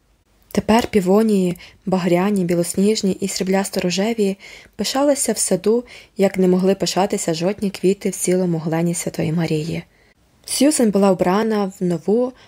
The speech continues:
шовкову чорну блузку, майже так само вишукану, як ті, що зазвичай носила пані Еліот, і білий накрохмалений фартух,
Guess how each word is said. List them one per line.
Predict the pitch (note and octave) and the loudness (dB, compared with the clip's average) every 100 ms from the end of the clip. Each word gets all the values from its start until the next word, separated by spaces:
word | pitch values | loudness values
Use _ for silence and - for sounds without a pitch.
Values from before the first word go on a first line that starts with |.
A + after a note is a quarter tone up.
| _ | _
шовкову | - F#3 - - F#3 G#3 | -2 -2 0 0 2 2
чорну | G#3 F3 E3 G3 | 0 -2 -2 -2
блузку, | G3 E3+ - - - E3 - _ - | 0 -2 -4 -8 -10 -10 -18 _ 0
майже | G3+ A3+ G#3+ | 2 2 2
так | G#3+ | -2
само | - A3+ G#3 | -2 0 0
вишукану, | G3 B3 - G#3 F3+ E3 E3+ - - - | 2 0 0 -4 -4 -4 -8 -12 -16 -4
як | F#3+ - | -4 -2
ті, | - | -6
що | C#4+ G#3+ | -2 0
зазвичай | G3 F3+ F3 - F#3+ | 0 -2 -2 2 2
носила | F3 - G#3+ | 0 0 -2
пані | G#3 F3+ F3+ A3 | -2 0 0 0
Еліот, | F#3 E3 D#3+ D#3+ - _ - _ _ | -4 -4 -4 -6 -10 _ -20 _ _
і | - | -2
білий | E3 F#3 A3+ A3+ | 0 2 4 2
накрохмалений | G3 F#3 F3+ - F3 F3+ F#3 | 0 -2 -4 -2 0 0 0
фартух, | F#3 G#3 - - - - | -2 -6 -6 -10 -10 -16